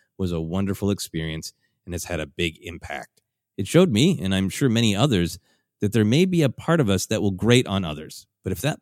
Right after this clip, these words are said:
part of us comes from a place of wanting to avoid harm, sadness, or fear,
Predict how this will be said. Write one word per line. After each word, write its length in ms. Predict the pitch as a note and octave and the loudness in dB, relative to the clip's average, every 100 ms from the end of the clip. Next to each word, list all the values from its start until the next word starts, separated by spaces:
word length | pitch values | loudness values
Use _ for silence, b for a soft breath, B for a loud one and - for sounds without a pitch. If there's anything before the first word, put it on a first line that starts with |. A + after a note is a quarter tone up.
| - | 0
part 300 | - G3+ A3 | 0 2 0
of 80 | C3 | 0
us 160 | G#2+ | 0
comes 420 | - - E3+ F3 | -4 -2 0 0
from 140 | - C#3+ | -2 -4
a 60 | |
place 260 | B2 D3+ C#3 | -2 -2 -2
of 140 | G#2+ | -4
wanting 380 | G#2+ C3+ D#3 D#3 | -4 0 0 2
to 140 | B2+ A2+ | 2 0
avoid 440 | G#2 C3+ D3 B2+ | -2 0 0 0
harm, 480 | - D#3+ E3 G#2 D2 _ _ | 0 2 4 2 -2 _ _
sadness, 680 | - - D3+ E3 A#2 - - | -8 -2 0 2 0 0 -4
or 160 | A2 | -2
fear, 540 | G2+ - E3+ E3+ F2+ | -2 0 4 4 4